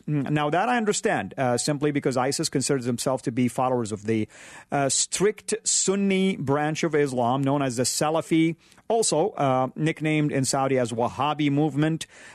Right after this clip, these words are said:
Uh, nevertheless, the reason why they do this is they consider the Shia branch of Islam not to be followers of true Islam. But the attack on worshippers at the, uh, one of the two holy sites, uh,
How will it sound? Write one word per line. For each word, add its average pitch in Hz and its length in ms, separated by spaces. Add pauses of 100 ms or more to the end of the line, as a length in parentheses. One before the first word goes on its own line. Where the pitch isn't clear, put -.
Uh, 139 220
nevertheless, 160 760
the 143 100
reason 156 300
why 139 140
they 123 120
do 131 160
this 143 200
is 147 140
they 135 260 (100)
consider 226 600
the 160 320
Shia 143 540
branch 147 300
of 135 120
Islam 131 600
not 147 280
to 143 100
be 127 360 (240)
followers 139 560
of 113 120
true 143 180
Islam. 127 400
But 147 220
the 160 120
attack 247 680 (500)
on 247 400
worshippers 135 800 (380)
at 180 260
the, 147 420
uh, 139 80
one 175 200
of 185 140
the 160 100
two 220 240
holy 165 280
sites, 156 480
uh, 127 300